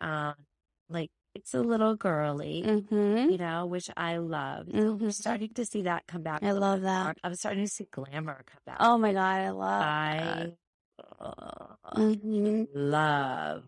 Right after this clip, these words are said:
Speaker 1: like,
Speaker 2: Mm-hmm.
Speaker 1: love. And big cakes are coming back,
Speaker 2: Mm-hmm.
Speaker 1: which is fantastic.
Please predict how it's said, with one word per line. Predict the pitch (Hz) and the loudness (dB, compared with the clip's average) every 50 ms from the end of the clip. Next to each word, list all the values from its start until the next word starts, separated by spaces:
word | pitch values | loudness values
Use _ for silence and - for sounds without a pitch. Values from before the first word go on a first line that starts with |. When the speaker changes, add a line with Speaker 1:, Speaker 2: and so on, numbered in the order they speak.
| - - | -14 -6
Speaker 1:
like, | - 156 - 208 208 214 | -4 -2 -2 -2 -2 -2
Speaker 2:
Mm-hmm. | 202 214 226 202 202 202 202 202 208 214 185 151 147 - - - | -2 0 0 2 2 2 2 2 0 0 0 -2 -4 -6 -8 -8
Speaker 1:
love. | - - - - - - - - - - | -6 -6 -4 -4 -4 -6 -6 -8 -10 -4
And | - 208 208 202 202 202 190 | -2 0 0 0 -2 -2 -2
big | 220 226 233 - | -2 -2 -2 -4
cakes | - 202 208 226 - - - - | -8 -8 -8 -8 -8 -10 -14 -16
are | 370 | -14
coming | - - 208 190 170 156 | -10 -6 -2 -2 -2 -2
back, | - - - - 220 | -2 -2 -2 -2 0
Speaker 2:
Mm-hmm. | 208 233 214 | 2 2 2
Speaker 1:
which | 208 214 220 | 2 0 -2
is | 240 196 196 - | -4 -4 -6 -6
fantastic. | - 220 208 208 - - - - | -8 -8 -8 -8 -8 -12 -16 -20